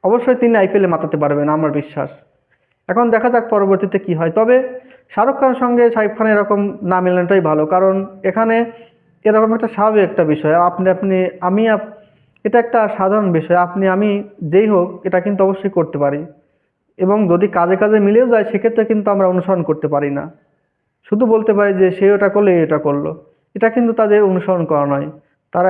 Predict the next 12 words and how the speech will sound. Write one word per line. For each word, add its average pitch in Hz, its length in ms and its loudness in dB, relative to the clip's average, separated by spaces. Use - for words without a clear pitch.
এখন 202 180 -2
বড় 165 200 2
বড় 175 120 2
স্টার, 151 280 -2
তারা 180 220 0
যেটা 175 240 0
করবে 190 220 2
সেটাই 185 300 0
অনেক 156 160 0
উচ্ছ্বসিত 160 360 -4
এবং 156 100 -2
প্রশংসিত 151 400 -8